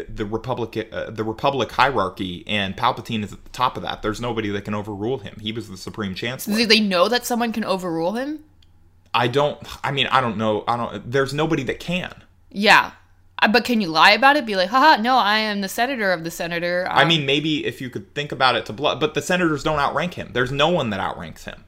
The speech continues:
Speaker 1: So
Speaker 2: Oh.
Speaker 1: if he gives down that order, there's nobody that can supersede it.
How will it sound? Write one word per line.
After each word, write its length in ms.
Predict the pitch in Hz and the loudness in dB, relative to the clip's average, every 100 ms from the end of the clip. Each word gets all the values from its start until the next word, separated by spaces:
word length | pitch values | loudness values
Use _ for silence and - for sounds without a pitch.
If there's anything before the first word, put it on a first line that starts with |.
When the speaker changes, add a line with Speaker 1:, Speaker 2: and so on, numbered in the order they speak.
| - | 2
Speaker 1:
So 140 | 151 | 4
Speaker 2:
Oh. 20 | |
Speaker 1:
if 80 | 139 | 4
he 140 | 190 175 | 2 2
gives 200 | 175 143 | 0 2
down 220 | 160 156 | 0 2
that 160 | 123 | 0
order, 260 | 135 170 135 | 2 0 2
there's 220 | 120 113 | 0 -2
nobody 380 | 123 143 147 120 | 0 0 0 -2
that 160 | 107 - | -4 -6
can 100 | 107 | -8
supersede 560 | 131 113 107 147 160 | -8 -10 -8 -4 -4
it. 180 | 76 | -4